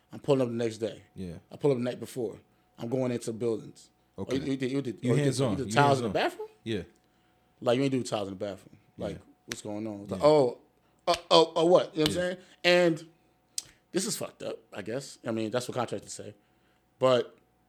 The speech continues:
Speaker 1: I'll give you a schedule. If you say you can do it in three, four months,
Speaker 2: I'm expecting three, four
Speaker 1: right?
Speaker 2: months.
Speaker 1: I expect you to do it in three,
Speaker 2: Yeah.
Speaker 1: four months. The day after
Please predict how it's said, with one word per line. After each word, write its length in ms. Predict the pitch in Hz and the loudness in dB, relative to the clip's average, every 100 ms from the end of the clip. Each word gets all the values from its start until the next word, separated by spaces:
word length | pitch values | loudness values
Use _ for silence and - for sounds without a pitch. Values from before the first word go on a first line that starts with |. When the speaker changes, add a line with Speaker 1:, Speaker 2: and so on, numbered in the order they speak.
| _ _ _ _ - | _ _ _ _ -6
Speaker 1:
I'll 120 | 123 131 | 0 4
give 160 | 175 | 4
you 60 | 156 | 2
a 40 | |
schedule. 340 | - 147 120 104 | 2 2 0 -4
If 60 | |
you 60 | 156 | -4
say 120 | 175 | -2
you 60 | 131 | -2
can 80 | |
do 120 | 117 139 | -2 -2
it 60 | |
in 40 | 117 | -2
three, 180 | 131 123 | -6 -8
four 220 | - 113 | -4 -4
months, 440 | 104 92 - - _ - | -4 -8 -14 -20 _ -14
Speaker 2:
I'm 120 | 104 107 | -10 -8
expecting 380 | - 113 90 | -6 -8 -8
three, 100 | 87 | -10
four 100 | 98 | -2
Speaker 1:
right? 180 | 113 120 | 2 2
Speaker 2:
months. 160 | 87 - - | -2 -12 -8
Speaker 1:
I 60 | |
expect 240 | 120 127 107 | -4 -4 -4
you 40 | |
to 20 | |
do 80 | 113 | -10
it 40 | 107 | -10
in 40 | |
three, 100 | 98 87 | -8 -8
Speaker 2:
Yeah. 60 | |
Speaker 1:
four 100 | 98 | -10
months. 240 | 98 - _ _ _ _ _ _ | -14 -16 _ _ _ _ _ _
The 80 | 107 | -10
day 400 | 95 98 143 165 | -8 4 6 6
after 560 | 135 139 135 110 101 | 6 4 2 -6 -6